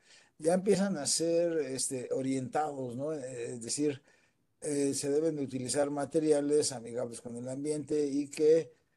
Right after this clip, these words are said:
permitan también una, un funcionamiento muy adecuado de las estructuras, de las edificaciones.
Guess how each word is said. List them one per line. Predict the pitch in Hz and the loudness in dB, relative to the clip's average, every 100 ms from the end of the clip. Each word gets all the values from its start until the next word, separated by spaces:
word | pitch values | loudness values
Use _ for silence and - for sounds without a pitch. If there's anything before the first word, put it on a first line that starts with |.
| _ | _
permitan | 151 147 175 208 190 156 | 2 4 4 2 2 0
también | - 143 147 165 175 185 185 180 185 180 170 | -2 -2 -2 -4 0 2 2 2 0 -2 -6
una, | 170 180 175 156 - _ | -4 -2 -2 -2 -8 _
un | 175 165 | -8 0
funcionamiento | 196 175 156 135 139 156 170 170 - 175 180 170 - _ _ _ _ | 0 0 -2 -2 -4 -2 0 -2 0 2 2 -2 -10 _ _ _ _
muy | 170 160 | -6 6
adecuado | 160 147 156 160 147 | 8 8 6 4 4
de | |
las | 131 127 - - | 0 -2 -2 -2
estructuras, | - 139 196 175 147 - - - | -6 -8 -6 -4 -4 -4 -6 -8
de | 127 131 | -4 -2
las | 135 - | 0 0
edificaciones. | 147 147 139 139 143 196 190 165 139 - | 0 0 -2 -2 0 2 0 -2 -6 -6